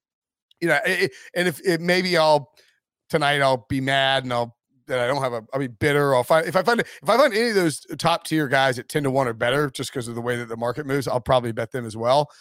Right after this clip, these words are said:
But Deshaun Jackson, who they talked about, you know, they love to get involved. Russ Wilson has, you know, wheels,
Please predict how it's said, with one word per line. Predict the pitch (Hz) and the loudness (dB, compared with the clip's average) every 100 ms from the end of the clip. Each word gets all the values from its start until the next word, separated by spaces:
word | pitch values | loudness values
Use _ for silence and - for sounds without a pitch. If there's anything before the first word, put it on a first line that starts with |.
| _ _ | _ _
But | 143 131 _ _ _ _ 135 | -4 -4 _ _ _ _ -10
Deshaun | 135 165 170 | 0 2 2
Jackson, | 147 147 - 156 143 135 _ _ | 2 0 0 -4 -4 -8 _ _
who | 143 | -4
they | 135 | -2
talked | 127 143 131 | 0 0 2
about, | 135 139 | -2 -2
you | 131 | -8
know, | 107 | -6
they | 123 | -6
love | 123 127 | -4 -4
to | 131 | -4
get | 131 | -2
involved. | 123 120 120 113 _ _ _ | 2 4 4 0 _ _ _
Russ | 131 139 - | -2 -2 0
Wilson | 135 127 131 120 | -2 -2 -4 -2
has, | 123 120 - _ - | -4 -4 -14 _ -10
you | 123 | -8
know, | |
wheels, | 107 143 131 127 117 | -2 0 0 0 -4